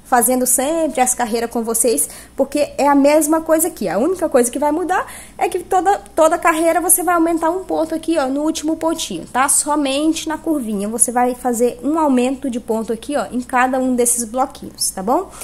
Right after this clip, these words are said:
Então, eu vou fazer o meu aqui e aí volto com vocês pra gente ver como é que vai tá ficando, né? E pra iniciar a, a outra carreira, né?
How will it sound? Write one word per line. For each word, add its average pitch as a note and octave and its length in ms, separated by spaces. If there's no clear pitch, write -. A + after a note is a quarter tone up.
Então, B3+ 240
eu C4 80
vou C4 300
fazer C4 360
o B3+ 60
meu G#3 240
aqui A#3 400
e D4 80
aí D#4 140
volto B3 420
com C4+ 160
vocês A#3+ 420
pra B3 160
gente A#3+ 300
ver A3 200
como A3 300
é G3+ 80
que G#3 120
vai A3+ 260
tá G#3 120
ficando, C4+ 560
né? D#4 280
E B3+ 100
pra C4+ 160
iniciar C4+ 680
a, B3 580
a A3 280
outra A#3+ 280
carreira, A#3 540
né? B3+ 180